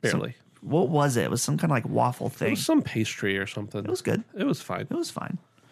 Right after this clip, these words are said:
Speaker 1: We, we still got swag bags.
Speaker 2: We did get the swag bag, which
Speaker 1: Yeah.
Speaker 2: I gave Andrew Taylor, the little toy inside.
Speaker 1: That's right, you did.
Speaker 2: He
Speaker 1: Mine's
Speaker 2: really
Speaker 1: at the, mine's on the, um, what's the thing above your bed called?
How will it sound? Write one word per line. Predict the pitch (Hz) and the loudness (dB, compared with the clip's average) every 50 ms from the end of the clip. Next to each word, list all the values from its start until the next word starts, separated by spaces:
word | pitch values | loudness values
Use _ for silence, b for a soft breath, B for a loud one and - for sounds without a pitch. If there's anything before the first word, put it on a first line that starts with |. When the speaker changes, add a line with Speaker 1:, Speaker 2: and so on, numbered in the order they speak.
| B B B B B B B B B B B B B B B B B B B B B | B B B B B B B B B B B B B B B B B B B B B
Speaker 1:
We, | - 147 160 170 - | 2 2 2 4 4
we | 143 151 | 4 4
still | 143 - 196 185 | 6 4 4 4
got | 185 147 - | 4 4 2
swag | - - 131 135 147 | 2 2 4 4 4
bags. | - 95 92 104 120 127 - - | 2 2 0 0 -2 -4 -4 0
Speaker 2:
We | - 151 | 2 4
did | 156 165 160 | 4 6 4
get | 160 165 | 4 2
the | 147 | 2
swag | 147 - - 135 135 143 127 | 2 2 2 2 0 0 0
bag, | - - 95 92 - | 0 0 0 0 0
which | - 123 123 | 0 2 2
Speaker 1:
Yeah. | - | 2
Speaker 2:
I | 117 117 | 2 2
gave | 120 120 120 123 123 - | 2 2 2 2 2 2
Andrew | - 120 120 120 120 | 2 2 2 2 0
Taylor, | 117 - - 143 135 127 113 113 113 113 117 | 0 0 0 0 2 2 2 0 0 -2 -2
the | 123 117 113 113 110 117 120 - - | -2 -2 -2 0 -2 -2 -4 -4 -4
little | - 131 127 | -2 -2 -2
toy | 127 - - - 160 - | -2 -2 0 0 2 2
inside. | - - - - - | 0 -2 -2 -4 -4
Speaker 1:
That's | - | -2
right, | 165 175 160 | 0 0 0
you | 131 | 0
did. | 131 156 151 139 - | -2 -2 -2 -2 -2
Speaker 2:
He | - | -2
Speaker 1:
Mine's | 123 127 135 143 - | 0 2 2 2 2
Speaker 2:
really | 147 | 2
Speaker 1:
at | 143 | 2
the, | - 127 117 117 113 - - | 2 2 2 2 0 0 0
mine's | 127 135 143 143 | 0 0 2 2
on | 151 135 131 | 0 0 0
the, | 120 113 110 107 107 | 0 0 0 0 0
um, | 101 104 101 101 104 110 123 - _ _ _ - - B B B B B B B B B B B B B | 0 -2 -2 -4 -6 -8 -10 -12 _ _ _ -20 -20 B B B B B B B B B B B B B
what's | B 156 - | B 0 2
the | 175 151 | 2 4
thing | - 170 156 | 4 4 4
above | 156 147 147 139 | 4 4 4 4
your | 143 135 | 4 4
bed | 123 127 123 127 127 | 4 2 2 2 2
called? | - 143 139 139 143 139 | 2 2 4 4 2 0